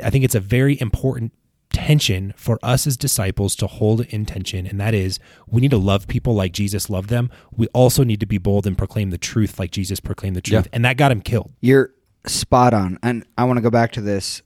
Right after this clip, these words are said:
Speaker 3: letter, this article from, uh, the Archbishop. He says, "Yes, we are to invite and include," and I'd probably throw in love, as you just said,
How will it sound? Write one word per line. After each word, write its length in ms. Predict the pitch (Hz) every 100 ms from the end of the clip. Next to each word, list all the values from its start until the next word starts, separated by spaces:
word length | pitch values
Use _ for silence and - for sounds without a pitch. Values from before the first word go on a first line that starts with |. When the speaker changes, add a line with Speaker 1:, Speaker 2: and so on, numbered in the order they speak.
| _
Speaker 3:
letter, 440 | - 113 104 107 101
this 180 | 98 -
article 400 | 107 101 - 92
from, 420 | 95 98 92 87 - _ -
uh, 140 | 98
the 140 | 85 98
Archbishop. 500 | 92 - 101 107 - - - -
He 140 | -
says, 280 | 123 135 107
"Yes, 280 | 127 120 -
we 160 | 123 -
are 240 | 117 123 143
to 220 | - 139
invite 460 | 123 101 95 92 - -
and 320 | 110 107 107
include," 520 | 110 107 98 110 101
and 140 | 90 123
I'd 140 | 117
probably 180 | 131 117
throw 280 | - 120 117
in 100 | 110
love, 420 | 107 95 87 -
as 220 | 104 95
you 80 | 101
just 220 | 101 95
said, 260 | - 90